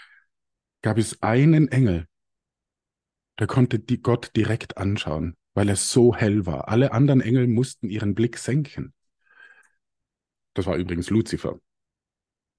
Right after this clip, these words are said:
Der hat sich dann ein bisschen anders entschieden und wir wissen ja, wie die Geschichte weitergeht. Hm.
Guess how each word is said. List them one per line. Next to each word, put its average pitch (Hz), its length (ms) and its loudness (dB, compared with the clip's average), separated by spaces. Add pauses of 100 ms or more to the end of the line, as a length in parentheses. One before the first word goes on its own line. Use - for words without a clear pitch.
(160)
Der 98 80 0
hat 98 100 -2
sich 90 140 -4
dann 92 120 0
ein 87 40 2
bisschen 87 260 -2
anders 139 220 2
entschieden 131 380 2
und 101 140 -2
wir 98 100 -2
wissen 101 240 -2
ja, 85 80 -4
wie 82 60 -2
die 85 100 -8
Geschichte 87 400 -6
weitergeht. 76 500 -8 (680)
Hm. 143 320 0